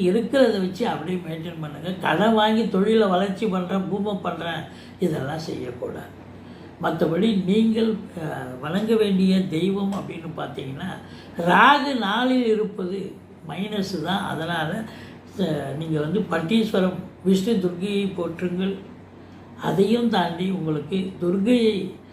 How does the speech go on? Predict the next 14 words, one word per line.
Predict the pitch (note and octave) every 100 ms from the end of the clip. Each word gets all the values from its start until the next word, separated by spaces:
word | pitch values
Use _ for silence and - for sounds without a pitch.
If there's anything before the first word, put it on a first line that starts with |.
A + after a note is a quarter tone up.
| - -
உங்க | B3+ B3 A3+
வீட்டு | A3+ B3+ G3+
வீ-, | A3+ G#3+ G3+ F#3 F3 F3+ A3+
வீ-, | B3 A3
வீட்டு | B3 - A#3+
அருகாமையில் | G#3+ A3+ A#3 A#3
இருக்க | A3 F#3+ G3+ F#3
கோயிலுக்கு, | G#3 A3 G3+ F3+ G3+ F3+
கோயிலுக்கு | G3 G#3 G3 F#3
சென்று | - F3+ F3+ F#3
துர்க்கையை | F#3 F#3+ G#3 G3 F3
இருப்பாங்க. | E3+ D#3+ E3 D#3 D#3 F#3 F#3+ -
துர்க்கைக்கு | F#3 F#3 G3 F#3 G3
வெள்ளிக்கிழமை, | E3 F#3 F#3+ F#3 E3+ F3